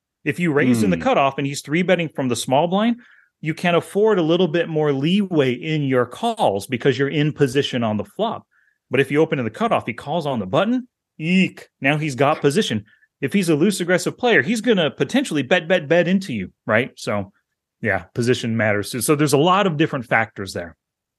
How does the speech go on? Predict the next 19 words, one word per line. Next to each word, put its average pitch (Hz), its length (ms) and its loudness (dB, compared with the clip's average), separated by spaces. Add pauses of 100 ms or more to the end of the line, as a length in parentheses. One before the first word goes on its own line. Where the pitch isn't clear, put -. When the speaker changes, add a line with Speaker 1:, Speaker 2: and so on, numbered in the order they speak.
(100)
Speaker 2:
Yeah, 196 180 0
let 196 140 2
me 247 80 2
follow 185 400 0
up 156 120 -4
on 127 120 0
the 110 100 -2
positional, 110 760 -2
uh, 101 140 -2
question 104 400 0
there 101 160 2
a 95 60 0
little 92 180 2
bit, 90 260 -2
'cause 104 140 0
I, 107 120 2
I 123 200 -2
think 123 220 0
it, 131 180 0